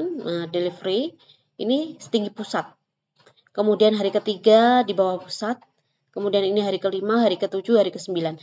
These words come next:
Tetapi kalau pada saat, eh, kala empat atau setelah bersalin, tinggi fundus uteri berada di atas pusat, kemudian diraba, tidak keras atau lembek,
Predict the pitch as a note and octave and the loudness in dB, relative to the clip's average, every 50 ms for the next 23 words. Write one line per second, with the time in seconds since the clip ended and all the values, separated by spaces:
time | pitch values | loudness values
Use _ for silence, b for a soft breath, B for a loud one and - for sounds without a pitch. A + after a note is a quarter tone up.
0 | B B B B _ - A#3+ C#4 C4+ C#4+ F4+ F4 - E4+ D4+ C#4+ C#4+ D4 D4 D4 | B B B B _ 0 4 4 4 4 2 2 6 8 8 10 8 8 6 4
1 | C#4+ - _ _ _ B B B B _ _ - B3+ A#3+ A#3 A3+ A3 A3+ - B3+ | 0 -6 _ _ _ B B B B _ _ 6 8 10 10 8 8 6 2 0
2 | A3+ G#3 - - - B3+ B3+ B3+ C4 C4 - _ _ _ _ _ _ _ _ - | 0 0 2 4 4 4 4 4 2 -14 -18 _ _ _ _ _ _ _ _ 2
3 | G#3+ A#3+ A#3+ A#3+ A#3+ A#3+ A#3+ A#3+ A#3+ A#3+ A#3+ A#3+ A#3 A#3 A3 G3+ - - _ _ | 4 4 6 6 4 4 4 4 6 6 6 6 6 4 4 2 -2 -8 _ _
4 | - A#3 A#3+ B3 G#3 A#3 A#3+ A3+ - C4 C#4 C4+ - G#3+ A#3+ A3+ - - A#3+ A#3 | 2 4 4 6 6 4 2 2 2 2 2 4 2 0 0 -4 -2 0 0 0
5 | G3+ G3+ - - A#3+ A3 A3 A3 G#3+ A3+ A#3+ D4 F4 G4+ - B B B B B | 0 -4 -8 -4 -2 2 2 2 2 2 2 2 2 2 0 B B B B B
6 | B B B B B _ _ _ _ - B3 A#3+ A3 A#3 A3+ A#3+ A#3 A3+ A3 - | B B B B B _ _ _ _ 2 4 4 4 4 4 4 2 2 0 0
7 | A3+ A#3+ - B3 A#3 A#3+ C4 G#3+ G3+ A3 G#3 G#3 A3 G3+ A3 - G3+ A3+ A3 - | -2 4 6 8 8 8 6 6 4 4 6 6 8 8 8 8 8 4 -2 -2
8 | - A#3+ A#3 - A3 F#3 F#3+ A3 C4 E4+ - - - _ b b b b b b | -6 -8 -4 -2 0 2 4 4 4 4 2 -2 -20 _ b b b b b b
9 | _ - B3 B3 C4 B3 B3 A3+ A#3 A#3 A#3 A#3 A#3+ A#3 A3+ B B B B - | _ 2 6 6 6 6 6 6 8 10 10 10 8 6 -2 B B B B 0
10 | G3 G#3+ A#3 A3+ A#3+ A#3 A3+ F3+ F3 G#3+ G3+ G3+ A3 B3 D4 D#4+ - - _ _ | 4 6 6 8 8 6 6 6 4 4 6 6 4 4 2 0 -4 -12 _ _
11 | _ _ _ B3 A#3 G#3+ F#3+ - - G#3 G#3 G3+ F#3+ A3 D4+ - - - - - | _ _ _ 4 4 6 4 4 -2 -4 -2 0 0 0 -2 -4 -6 -16 -12 -8
12 | - G3+ G#3 - - A3+ A3+ A#3 A3+ A3 - _ - - C4+ B3+ A#3+ F#3+ G3+ G3 | -6 -6 -2 2 4 6 6 6 4 2 0 _ 4 6 8 8 8 6 6 6
13 | G#3 C4+ D#4 | 6 6 4